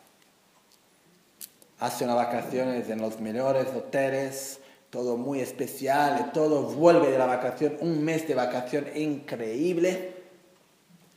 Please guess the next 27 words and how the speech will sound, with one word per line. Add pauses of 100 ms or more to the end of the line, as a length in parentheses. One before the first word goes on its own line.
(520)
Vuelvo
de
la
vacación,
pasa
una
semana,
¿qué
tengo
que
me
queda
de
la
vacación? (2000)
Las
fotos, (1900)
que
no
se
van
ni
a,
ni
a
imprimir
más.